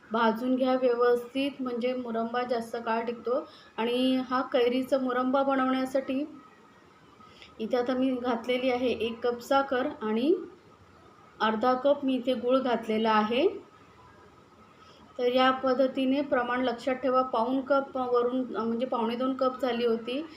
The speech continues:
तर मी थोडासा कमी घेतलेला आहे गूळ, पाऊण, अर्धा कप घेतलेला आहे. तर आता तुमची स-, कैरी कितपत गो-, अ, आंबट आहे त्यानुसार तुम्ही साखरेचं किंवा गुळाचं प्रमाण ठरवू शकता.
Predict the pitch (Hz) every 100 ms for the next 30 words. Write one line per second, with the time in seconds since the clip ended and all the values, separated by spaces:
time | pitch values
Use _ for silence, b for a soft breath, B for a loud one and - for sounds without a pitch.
0 | B B 240 233 254 262 269 269 277 285
1 | 277 254 240 262 262 254 247 247 233 240
2 | 247 214 240 285 339 - B B - 214
3 | - 233 233 240 226 202 208 233 262 277
4 | 277 269 233 233 226 226 254 285 330 -
5 | - - 240 240 262 254 233 262 - 269
6 | 226 220 220 233 247 247 269 - 269 233
7 | 233 233 233 220 220 220 220 240 240 240
8 | 254 254 240 233 254 247 247 254 262 226
9 | 226 226 254 240 240 - 233 226 220 226
10 | 226 233 226 226 226 233 233 233 226 -